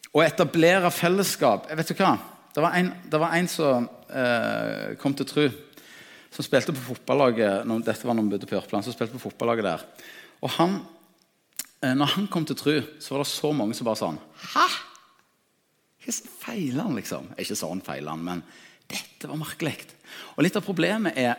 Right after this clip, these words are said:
au, se for deg hvis en av dine nære venner plutselig blir muslim i morgen,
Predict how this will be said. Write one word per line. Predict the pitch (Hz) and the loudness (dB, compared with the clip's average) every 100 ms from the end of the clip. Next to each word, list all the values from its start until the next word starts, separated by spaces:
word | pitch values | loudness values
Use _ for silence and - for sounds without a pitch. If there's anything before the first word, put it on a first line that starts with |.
| - | 0
au, | 196 180 165 | -2 -2 -4
se | - 202 | -2 0
for | 208 202 | 2 2
deg | - 190 | 0 -4
hvis | 165 - - - | -4 -6 -8 -2
en | 185 185 | 0 4
av | |
dine | 156 127 208 | 6 6 4
nære | 123 90 107 | 4 2 0
venner | 87 90 90 - | 0 0 -4 -4
plutselig | 120 - 113 | -4 -2 0
blir | 110 | 0
muslim | 110 - 113 180 190 | 0 -2 0 0 0
i | |
morgen, | 92 78 80 | -2 -4 -10